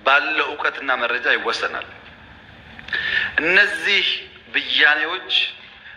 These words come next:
ድምዳሜ የሚያገኙትም የድምዳሜ ስህተት የሚፈጠረውም በሁለት ምክንያት ነው።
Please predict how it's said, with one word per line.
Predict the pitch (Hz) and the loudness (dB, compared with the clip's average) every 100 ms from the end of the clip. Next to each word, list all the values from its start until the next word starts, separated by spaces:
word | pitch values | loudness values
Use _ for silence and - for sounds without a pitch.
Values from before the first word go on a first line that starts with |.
| - | -2
ድምዳሜ | 151 170 180 - 170 160 160 156 147 - - - - _ _ _ - | 4 4 4 2 4 4 2 -4 -8 -12 -18 -20 -20 _ _ _ -4
የሚያገኙትም | 139 147 147 156 151 165 160 - - - - - - - | -4 0 2 4 2 -2 -4 -6 -6 -20 -20 -20 -20 -6
የድምዳሜ | 139 147 175 - 170 165 170 165 | -2 0 0 2 2 4 0 -4
ስህተት | 165 165 151 143 | -4 -2 0 0
የሚፈጠረውም | 135 - 139 - 170 143 | -2 -6 -6 -4 -4 -2
በሁለት | 127 131 | -2 -2
ምክንያት | 117 - 92 - | -6 -2 -2 -2
ነው። | 92 | -8